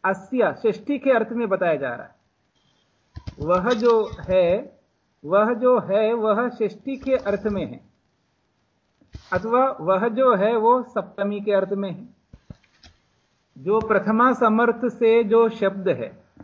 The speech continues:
प्रथमा विभक्ति से युक्त जो शब्द है, वह शब्द या तो षष्ठी के अर्थ में है या सप्तमी के अर्थ में है।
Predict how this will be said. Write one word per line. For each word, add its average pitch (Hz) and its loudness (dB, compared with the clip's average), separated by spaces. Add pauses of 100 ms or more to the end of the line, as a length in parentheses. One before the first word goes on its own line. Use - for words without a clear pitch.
(1000)
प्रथमा 196 2
विभक्ति 220 -2
से 214 2
युक्त 214 -2
जो 214 4
शब्द 202 -4
है, 170 -4 (160)
वह 214 0
शब्द 202 -12 (120)
या 196 -4
तो 240 -4
षष्ठी 208 -8
के 254 -4
अर्थ 247 -2
में 254 -2
है 277 -4 (460)
या 233 -4 (120)
सप्तमी 196 -6
के 196 -6
अर्थ 160 -4
में 131 -10
है। 123 -20